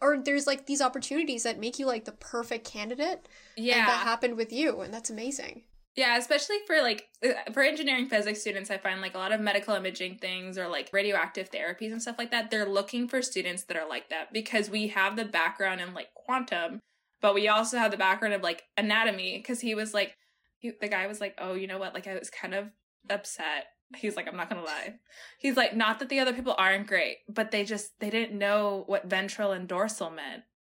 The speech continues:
Speaker 2: or, like, what
Speaker 1: Uh.
Speaker 2: a p-value was." And I was like, "Oh,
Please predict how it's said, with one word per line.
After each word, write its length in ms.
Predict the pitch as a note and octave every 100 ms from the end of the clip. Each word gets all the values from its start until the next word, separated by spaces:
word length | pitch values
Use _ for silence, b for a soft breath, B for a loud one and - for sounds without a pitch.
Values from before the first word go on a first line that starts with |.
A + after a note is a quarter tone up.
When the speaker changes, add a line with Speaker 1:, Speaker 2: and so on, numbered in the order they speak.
| _
Speaker 2:
or, 220 | - G3+ G3
like, 280 | F#3 F3+ - -
what 200 | C4+ D4
Speaker 1:
Uh. 40 |
Speaker 2:
a 160 | F4+ D5
p-value 640 | C4+ D#4+ A3 - F#3+ F#3+
was." 520 | F#3 E3+ E3+ E3+ F#3 -
And 100 | G#3
I 100 | G3+
was 160 | G3+ G3+
like, 280 | G3+ F#3 - _ _ _ _ _ _
"Oh, 480 | G#3+ A3+ G#3 F3+ F3+